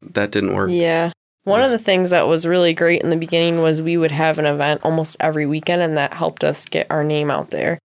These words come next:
Speaker 2: 'Cause not a lot of people knew about the Exquisite Corpse before, even though it was there for, like, five years before we took over. Putting in that extra work in the beginning, 'cause now we don't really necessarily need to have events, and we have two kids at home, so we can't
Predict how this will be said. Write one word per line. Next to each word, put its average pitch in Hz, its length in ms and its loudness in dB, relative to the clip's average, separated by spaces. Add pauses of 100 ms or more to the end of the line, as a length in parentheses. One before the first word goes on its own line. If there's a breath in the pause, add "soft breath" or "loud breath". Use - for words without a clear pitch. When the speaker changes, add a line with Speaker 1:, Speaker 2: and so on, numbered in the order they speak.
(160)
Speaker 2:
'Cause 170 260 0 (100)
not 185 240 2
a 202 40 4
lot 180 120 4
of 170 60 -6
people 170 180 -2
knew 160 180 2
about 170 180 0
the 202 80 0
Exquisite 196 380 -2
Corpse 196 240 -2
before, 190 280 2
even 170 300 0
though 156 180 2
it - 60 0
was 147 120 -2
there 143 200 2
for, 135 160 -4
like, 127 220 -2
five - 260 -4
years 113 360 -2
before - 260 -6
we - 80 -2
took - 220 -8
over. 151 260 -2 (420)
Putting 185 160 2
in 175 120 2
that 147 140 0
extra 156 300 0
work 151 160 -2
in 160 60 -2
the 151 80 0
beginning, 156 460 -2
'cause 175 160 -4
now 208 180 2
we 247 60 2
don't 226 120 0
really 160 160 2
necessarily 156 420 0
need 156 200 0
to 165 60 -2
have 165 140 2
events, 165 360 0
and 165 140 0
we 151 80 2
have 143 80 -4
two - 140 -4
kids 156 220 -4
at 156 80 -2
home, 156 220 -2
so 151 140 -2
we 156 80 -4
can't - 240 -6